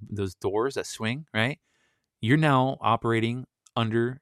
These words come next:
you're consenting and operating underneath the land of, of the law of the, of the sea. When a land dweller steps onto a ship, they are completely under the control and authority of the captain of that ship.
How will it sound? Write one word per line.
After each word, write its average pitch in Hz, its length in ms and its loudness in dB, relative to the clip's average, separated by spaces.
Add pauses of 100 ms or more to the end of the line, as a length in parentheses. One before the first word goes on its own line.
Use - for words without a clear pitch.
you're 117 140 -2
consenting 120 560 -4
and 107 80 -2
operating 107 360 0
underneath 104 420 -2
the 98 100 -4
land 104 400 -2
of, 98 160 -4
of 104 100 0
the 98 80 -2
law 92 220 -2
of 92 40 -10
the, 98 380 -12
of 95 60 -14
the 98 80 -16
sea. - 400 -4 (1600)
When 123 140 6
a 117 40 6
land 139 300 4
dweller 107 240 4
steps 127 320 0
onto 104 200 0
a 95 40 2
ship, 160 320 -2
they 110 140 2
are 104 100 2
completely 160 520 0
under 127 200 2
the 117 60 0
control 110 400 2
and 104 80 2
authority 98 360 -2
of 98 100 -2
the - 60 -14
captain 104 460 -2
of 95 140 -8
that 92 180 -10
ship. 160 280 2